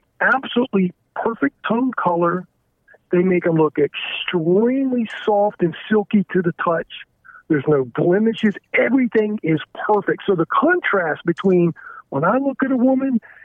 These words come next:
and I see her legs crossed and I see this beautiful shine, this soft look outside that shine, those two combinations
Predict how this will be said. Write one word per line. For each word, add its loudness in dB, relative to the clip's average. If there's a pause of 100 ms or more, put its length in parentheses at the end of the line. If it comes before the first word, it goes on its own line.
and 0
I 2
see 2
her 2
legs -2
crossed 0
and 2
I 0
see 2
this 0
beautiful 0
shine, 0 (480)
this 2 (220)
soft 0
look 4 (100)
outside 0
that 2 (160)
shine, 2
those 2
two 2
combinations 2